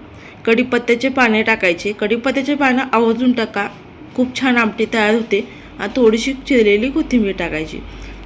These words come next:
खूप मस्त आमटी तयार होते. आणि हे आता आपल्याला एक,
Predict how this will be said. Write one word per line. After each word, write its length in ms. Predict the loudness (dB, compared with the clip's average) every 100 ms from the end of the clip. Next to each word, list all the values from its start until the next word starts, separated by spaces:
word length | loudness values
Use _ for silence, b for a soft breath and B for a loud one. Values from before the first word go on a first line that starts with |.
| -16 -12
खूप 220 | -6 0
मस्त 420 | 2 2 0 -2
आमटी 480 | 0 2 0 0 -2
तयार 260 | 2 2 2
होते. 300 | 0 -4 -4 -6 -10 -18 -18 -18 -18 -18 -18 -18 -18 -18 B B B -4
आणि 140 | -2
हे 120 | 2
आता 160 | 2 2
आपल्याला 300 | 0 0 0
एक, 160 | 0